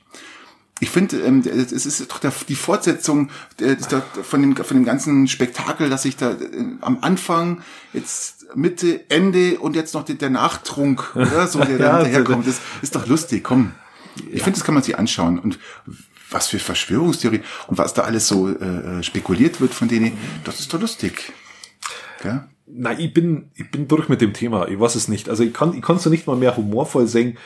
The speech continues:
Speaker 2: Mir geht's einfach bloß, ich will einfach, dass das jetzt, dass das jetzt
Speaker 1: Weißt du, auf
Speaker 2: wechselt.
Speaker 1: was ich mich freue?
Speaker 2: Dass
Speaker 1: Ich
Speaker 2: es
Speaker 1: freue
Speaker 2: jetzt
Speaker 1: mich auf die
Speaker 2: wechselt.
Speaker 1: Zusammensätze, auf, auf die Zusammenfassung. Quatsch, wenn, wenn die Geschichte von, die, die, die Regierungsgeschichte von Trump erzählt wird, ja, vom Anfang,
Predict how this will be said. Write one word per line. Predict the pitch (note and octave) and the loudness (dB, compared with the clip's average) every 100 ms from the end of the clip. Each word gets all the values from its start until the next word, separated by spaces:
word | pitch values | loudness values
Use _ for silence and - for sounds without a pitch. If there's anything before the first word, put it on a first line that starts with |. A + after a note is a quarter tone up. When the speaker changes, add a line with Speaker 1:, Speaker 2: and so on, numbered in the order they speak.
| - - - _ _ _ _ _ _ - | -20 -20 -20 _ _ _ _ _ _ -10
Speaker 2:
Mir | G#2+ G#2 | -6 -2
geht's | B2 B2 - - - _ _ | -2 -2 -6 -12 -14 _ _
einfach | G#2 G2+ G2+ | -8 -8 -8
bloß, | - G#2+ - - - - | -2 -2 -2 -8 -12 -8
ich | A2+ | 0
will | B2+ | 2
einfach, | B2+ A#2+ | 2 -2
dass | A#2+ - | -2 -6
das | G#2+ | -6
jetzt, | G#2+ - - | -6 -8 -10
dass | F#2+ - | -10 -8
das | - | -8
jetzt | - - | -10 -4
Speaker 1:
Weißt | - - | -2 0
du, | |
auf | - | 2
Speaker 2:
wechselt. | |
Speaker 1:
was | D#3 | 2
ich | C#3+ | 2
mich | C3 | 0
freue? | - G#2 F3 - - - - - | 0 -2 -2 -6 -20 -20 -20 -8
Speaker 2:
Dass | - | -2
Speaker 1:
Ich | B2+ | 2
Speaker 2:
es | |
Speaker 1:
freue | B2 | 2
Speaker 2:
jetzt | D#3 | 2
Speaker 1:
mich | D#3 | 2
auf | |
die | C3 | 0
Speaker 2:
wechselt. | B2+ | 0
Speaker 1:
Zusammensätze, | A2+ D#3+ F3+ G2+ - - | 2 2 2 0 -4 -6
auf, | G2+ - | -6 -6
auf | A#2 | -6
die | - | -4
Zusammenfassung. | A#2 D3 F3+ B2 - G#2+ - - - - | 0 0 2 0 0 -2 -4 -12 -16 -8
Quatsch, | G#2+ A2 - | -6 -2 2
wenn, | G#2 F#2+ - _ - | 2 0 -8 _ -6
wenn | G#2 | -4
die | G2+ | -2
Geschichte | G2+ F3+ F3 E3 | -2 0 0 0
von, | - A#2 | 0 0
die, | A2+ G#2+ | 0 -2
die, | G#2 | -4
die | F#2+ F#2+ | -6 -6
Regierungsgeschichte | F#2+ A2 F3 F3+ - - D#3 - | -4 2 2 2 -2 -4 -4 -4
von | - - | -4 -2
Trump | G3 - | -2 -4
erzählt | - - C#3+ - | -6 -2 -2 -2
wird, | F2 - | -4 -4
ja, | - | -4
vom | F#2+ - | -2 0
Anfang, | C#3+ D#3 E3 E3+ | 0 0 -2 -2